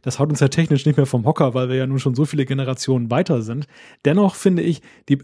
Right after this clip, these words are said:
Art der Präsentation, wie das verkauft wird, wie das da dargestellt wird, das, das hat schon irgendwie was Inspirierendes und da kann man auch, finde ich, jenseits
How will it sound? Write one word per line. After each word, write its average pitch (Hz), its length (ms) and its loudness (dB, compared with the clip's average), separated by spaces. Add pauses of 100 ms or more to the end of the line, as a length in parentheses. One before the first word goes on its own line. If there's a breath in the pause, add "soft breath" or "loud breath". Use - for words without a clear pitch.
Art 196 320 0
der 190 80 4
Präsentation, 143 1000 -2
wie 113 60 -8
das 131 160 -4
verkauft 139 560 2
wird, 123 180 -8
wie - 60 -10
das 127 240 -8
da 127 240 -8
dargestellt 127 760 -4
wird, - 180 -10
das, - 180 -6
das - 200 -6
hat - 120 -4
schon - 240 0
irgendwie 180 320 4
was 156 160 2
Inspirierendes 170 840 0
und 160 80 -8
da 143 100 0
kann 160 200 0
man 170 100 2
auch, 165 160 0
finde 165 260 -2
ich, 160 200 -4 (260 loud breath)
jenseits 135 720 0